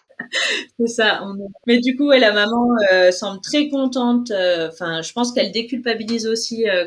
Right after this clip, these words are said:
que je sois rentrée dans la vie de, de François parce que, bah, il était très triste avant, donc, euh, là, elle peut se dire, « Ok, euh, c'est plus grave, et, euh, voilà. » Et, mais du coup, elle sait que j'existe. Euh, on s'est rencontrés, euh, en plein supermarché. Euh.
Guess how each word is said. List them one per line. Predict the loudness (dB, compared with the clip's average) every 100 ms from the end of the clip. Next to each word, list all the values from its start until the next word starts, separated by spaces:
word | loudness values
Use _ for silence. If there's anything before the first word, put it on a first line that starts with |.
| -4
que |
je | -12
sois | -10
rentrée | -10 -10 -16
dans | -14
la | -14
vie | -14
de, | -10 -8 -8 -12 _
de | -18
François | -18 -20 -16 -14 -12
parce | -12 -14
que, | -14 -14 -14 -20 _ _ -4
bah, | -2
il | -2
était | -2 -4
très | -2 -4
triste | -4 -4 -6 -4
avant, | -6 -6 -10
donc, | -12 -8
euh, | -4 -2
là, | -2
elle | -6
peut | -10
se | -10
dire, « | -8 -8
Ok, | -8 -6
euh, | -6 -6 -10 _
c'est | 4 4
plus | 4 0
grave, | 0 4 6 6 4 0
et, | -2 -2 -4
euh, | -4 -4 -6
voilà. » | 0 4 4 4 2
Et, | -2 -2
mais | 0
du | 2 0
coup, | 6 6
elle | 6
sait | 4 2
que | 4 4
j'existe. | 2 -2 -2 2 2 2 2
Euh, | 4 6 6 6 6 4
on | 0
s'est | -2 -2
rencontrés, | -2 -6 -8 -10 -6 -4 0 2
euh, | 2 2 2 0 -2 -4
en | -8 -8
plein | 0 0
supermarché. | 0 -2 -2 -2 -4 -4 -2 -2 0 0 2
Euh. | 0 -2 -6 -6 -8 -10